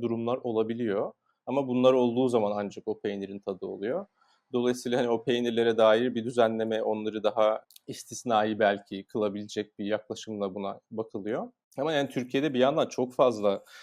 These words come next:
süt ve süt ürünü dediğimiz kategoride ürün olduğu için bunu yapmak hani gerçekten zor bence.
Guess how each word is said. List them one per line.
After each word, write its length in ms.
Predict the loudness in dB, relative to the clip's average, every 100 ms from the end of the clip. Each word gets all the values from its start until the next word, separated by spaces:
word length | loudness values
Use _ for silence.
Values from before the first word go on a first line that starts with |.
| -20
süt 360 | -12 -10 -8 -6
ve 80 | -6
süt 260 | -8 -8
ürünü 440 | -4 -2 -2 -2 -4
dediğimiz 580 | -6 -6 -4 -4 -6 -10
kategoride 500 | -8 -6 -4 -4 -4
ürün 220 | -4 -4
olduğu 260 | -6 -6 -10
için 360 | -12 -14 -16 _ -20 -20 -8
bunu 180 | -2 2
yapmak 380 | 2 2 0
hani 340 | 0 -2 -4 -2 4
gerçekten 520 | 4 2 -6 -4 -2
zor 420 | 0 0 0 -4 -2
bence. 420 | -2 -2 -8 -8